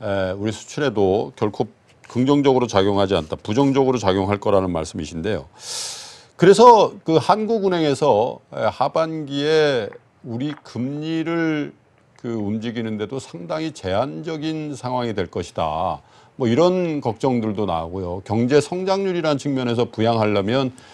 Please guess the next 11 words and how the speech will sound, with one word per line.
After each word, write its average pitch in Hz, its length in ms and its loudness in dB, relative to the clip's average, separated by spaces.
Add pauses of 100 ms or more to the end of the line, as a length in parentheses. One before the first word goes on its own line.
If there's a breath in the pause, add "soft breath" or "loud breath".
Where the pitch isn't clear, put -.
(260 loud breath)
에, 101 120 0
정부의 113 380 4 (100)
의지 113 400 2
이런 110 220 0
것들을 104 260 -2
반영하려면 98 640 0
금리 113 260 0
올리면 107 560 2
안 98 260 -2
되는 107 260 4
상황인데 90 800 0